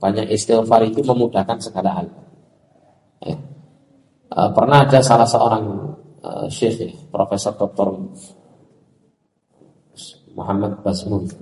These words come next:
saya namanya. Beliau itu ditanya oleh salah seorang penuntut ilmu, ya.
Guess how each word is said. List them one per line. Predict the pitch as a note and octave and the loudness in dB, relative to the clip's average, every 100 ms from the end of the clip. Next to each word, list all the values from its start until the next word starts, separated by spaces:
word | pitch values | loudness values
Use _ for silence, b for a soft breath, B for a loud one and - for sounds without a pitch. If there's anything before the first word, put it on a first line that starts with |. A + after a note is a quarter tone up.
| - | -18
saya | - F#2 | -10 -8
namanya. | F2+ F2+ F2 - - _ _ _ _ _ _ _ _ _ _ _ _ _ _ _ - | -6 -8 -10 -16 -20 _ _ _ _ _ _ _ _ _ _ _ _ _ _ _ 0
Beliau | A2+ A#2+ B2 | 4 6 6
itu | A#2+ D#3+ D#3 - - | 6 4 4 2 -2
ditanya | - A#2+ A#2 A2+ C3+ B2+ | -2 2 4 4 2 2
oleh | A#2 | 0
salah | A2+ A#2 | 2 2
seorang | A2+ A#2 A#2 | 2 0 0
penuntut | A#2 A2 A2 A2 | -2 -2 -2 -4
ilmu, | G2+ F#2+ F2+ - - - | -6 -6 -10 -12 -14 -20
ya. | - | -20